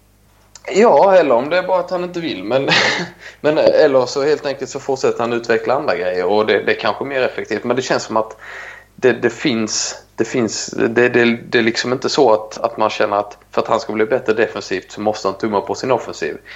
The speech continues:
Vilket det i andra fall hade kanske kunnat behövt vara, men inte just i hans fall.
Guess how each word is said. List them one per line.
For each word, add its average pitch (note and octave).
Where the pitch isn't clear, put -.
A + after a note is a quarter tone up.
Vilket -
det G2+
i A2
andra A2
fall A2+
hade G2+
kanske -
kunnat F#2+
behövt G2+
vara, C#3
men G#2+
inte A#2
just A#2+
i G#2+
hans G#2+
fall. -